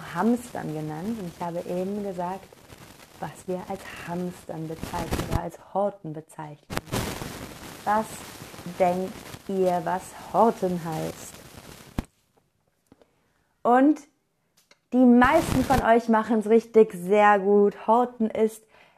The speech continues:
etwas für einen bestimmten Grund sammeln, so wie die Hamster in ihren Backen sammeln. Oder wie wir zum Beispiel in der Pandemie Essen und Klopapier vor allem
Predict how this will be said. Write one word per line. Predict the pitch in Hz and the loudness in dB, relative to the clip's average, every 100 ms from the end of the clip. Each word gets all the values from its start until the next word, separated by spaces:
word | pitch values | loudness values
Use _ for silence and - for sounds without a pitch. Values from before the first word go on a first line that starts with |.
| - | -2
etwas | 202 - 190 196 - | -2 -2 -4 -4 -6
für | - | -10
einen | 180 180 185 | -10 -10 -10
bestimmten | 185 - - 269 285 269 247 | -10 -12 -4 0 0 0 -4
Grund | 233 196 208 208 | -2 -2 -4 -2
sammeln, | 208 208 175 | 0 0 -2
so | 175 175 | -6 -6
wie | |
die | 175 165 | -6 -4
Hamster | 196 226 - 254 294 - _ _ _ | -2 -2 0 -2 -2 -4 _ _ _
in | 208 208 | 0 2
ihren | 208 190 175 | 2 2 0
Backen | 175 196 - 262 254 | -2 -2 0 0 2
sammeln. | 240 262 285 269 214 220 220 220 226 233 233 - - - - _ - | 2 2 2 0 0 0 -2 -2 -4 -4 -6 -12 -20 -20 -20 _ 6
Oder | 233 294 247 247 254 | 8 10 10 8 6
wie | 214 220 190 | 2 2 2
wir | 226 247 240 233 | 4 4 2 -4
zum | - 226 | -4 -2
Beispiel | 202 180 185 - 196 | 2 0 0 -6 -8
in | - 196 | -6 -6
der | 185 | -6
Pandemie | 185 - 180 180 180 180 180 185 _ | -10 -10 -8 -6 -6 -4 -6 -8 _
Essen | 180 - 175 175 180 - | -12 -10 -10 -10 -10 -14
und | - 175 - | -12 -12 -10
Klopapier | - 226 196 - 175 | 2 4 4 0 -4
vor | - - | -2 -2
allem | 156 180 185 | 0 0 0